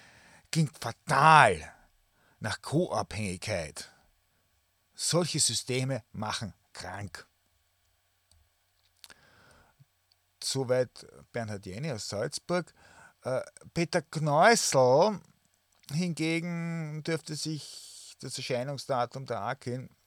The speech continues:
zum Motto gemacht haben. Es ist ein bisschen ein erster April-Beitrag.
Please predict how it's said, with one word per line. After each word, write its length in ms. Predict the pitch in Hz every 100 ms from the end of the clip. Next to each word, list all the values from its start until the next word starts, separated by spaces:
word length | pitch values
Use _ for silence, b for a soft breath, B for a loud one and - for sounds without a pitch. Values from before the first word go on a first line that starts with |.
| -
zum 220 | - 123
Motto 260 | 113 -
gemacht 400 | 120 123 117 -
haben. 200 | 127 123 120
Es 140 | 113
ist 100 | 120
ein 80 | 113
bisschen 220 | 117 107
ein 100 | 107
erster 240 | 82 -
April-Beitrag. 640 | 98 98 117 127 123 139